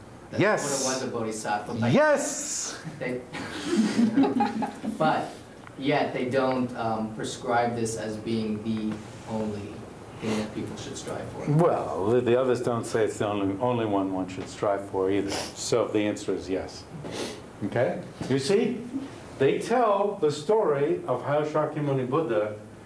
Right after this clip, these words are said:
Speaker 2: uh, practiced the bodhisattva path. Therefore, they set out a bodhisattva path. Even the Hinayana schools set out a bodhisattva path.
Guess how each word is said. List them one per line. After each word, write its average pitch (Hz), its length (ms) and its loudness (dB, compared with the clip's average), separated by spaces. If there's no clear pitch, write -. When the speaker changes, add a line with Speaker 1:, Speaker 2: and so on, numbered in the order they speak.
Speaker 2:
uh, 110 220 0
practiced 135 520 -2
the 139 60 -4
bodhisattva 120 560 2
path. - 460 2
Therefore, 151 540 4
they 156 200 4
set 180 320 4
out 127 200 4
a 139 40 0
bodhisattva 120 580 2
path. 151 420 0
Even 170 300 2
the 139 80 4
Hinayana 180 460 4
schools 117 580 4
set 143 300 2
out 131 200 4
a - 20 -2
bodhisattva 120 560 2
path. 160 520 0